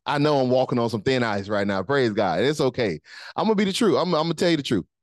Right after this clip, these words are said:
We do these twenty-one day fasts and we, we, we giving up all this food to eat and all that stuff. And God told Daniel to do that. God didn't tell you to do that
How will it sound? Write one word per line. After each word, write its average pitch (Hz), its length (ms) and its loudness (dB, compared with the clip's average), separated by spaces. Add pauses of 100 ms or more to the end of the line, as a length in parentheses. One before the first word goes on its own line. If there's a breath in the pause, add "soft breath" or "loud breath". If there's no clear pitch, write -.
(420 loud breath)
We 175 160 2
do 208 160 2
these 202 160 2
twenty-one 196 420 2
day 180 160 2
fasts 196 500 2
and 160 120 0
we, 185 220 0
we, 185 240 0
we 170 160 2
giving 175 360 0
up 190 120 2
all 196 260 4
this 185 160 0
food 214 300 2
to 165 100 0
eat 220 280 0
and 180 100 -2
all 190 180 2
that 185 140 2
stuff. 240 280 -2
And 202 120 -2
God 262 260 -2
told 226 260 2
Daniel 240 280 2
to 151 60 2
do 135 120 0
that. 104 180 2
God 240 200 2
didn't 240 160 -2
tell 247 340 2
you 226 200 2
to 240 60 -2
do 113 180 -4
that - 160 -12